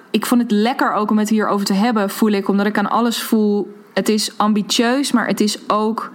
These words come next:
simpel. Er zit een bepaalde eenvoud in die ik heel erg voel, waardoor ik dus ook heel veel vertrouwen voel. Ehm, en wat ik dus, ja, wat ik nu ook echt zo weer vanuit mijn tenen op voel borrelen, is dat het gewoon echt een alles veranderend jaar gaat worden. Dat was dit jaar al,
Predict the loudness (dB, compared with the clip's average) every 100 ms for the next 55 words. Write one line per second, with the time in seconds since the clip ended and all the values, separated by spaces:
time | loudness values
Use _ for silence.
0 | -18 -20 -20 -20 -4 0 2 0 0 0
1 | 0 -4 -4 0 2 2 2 0 0 -4
2 | -2 0 2 2 0 0 2 2 2 0
3 | 2 2 2 -4 -2 2 2 2 0 2
4 | 0 0 0 0 0 0 0 0 -2 0
5 | 0 0 0 0 2 0 -2 -14 -16 -14
6 | -12 -14 -16 -10 -2 0 -2 -2 0 0
7 | 2 0 2 0 0 -6 -10 -2 0 2
8 | 2 2 2 0 -2 0 0 2 0 0
9 | 0 0 0 2 0 0 -2 0 0 2
10 | 0 0 0 -2 0 0 0 0 0 0
11 | 0 -2 0 -2 0 -2 0 0 0 0
12 | 2 2 2 2 2 0 -2 -2 -4 0
13 | 0 0 -2 -2 0 0 0 0 0 2
14 | 0 0 0 0 -2